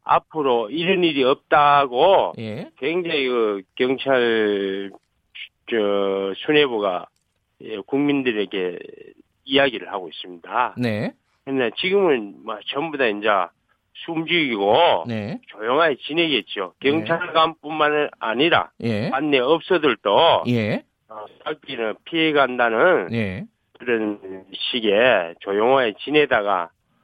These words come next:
Speaker 1: 한 일 년 동안 이런 식으로 사건이 마무리되고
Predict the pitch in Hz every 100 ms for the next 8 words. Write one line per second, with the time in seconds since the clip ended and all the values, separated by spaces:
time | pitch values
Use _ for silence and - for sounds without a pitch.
0 | _ 156 175 226 277 285 269 214 180 143
1 | 160 185 180 175 165 147 135 170 165 175
2 | 165 143 120 156 196 151 147 139 120 170
3 | 131